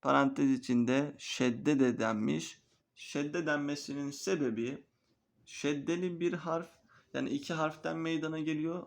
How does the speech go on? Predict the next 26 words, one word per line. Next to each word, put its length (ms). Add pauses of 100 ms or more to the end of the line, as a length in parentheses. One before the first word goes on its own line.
Bir 240
harf 480
kabul 300
ediliyor. 520 (440)
Birinci 520
harf 340
sakin, 880 (240)
ikinci 440
harf 340 (340)
harekeli 540
olduğu 220
için 340
burada 180
şedde 380
de 80
zikredilmiş. 760 (220)
Ama 260
bizim 280
asıl 320
konumuz 440 (460)
sebebi 500
met 300
iki 200
tanedir. 560 (400)
Birincisi 680
hemze, 680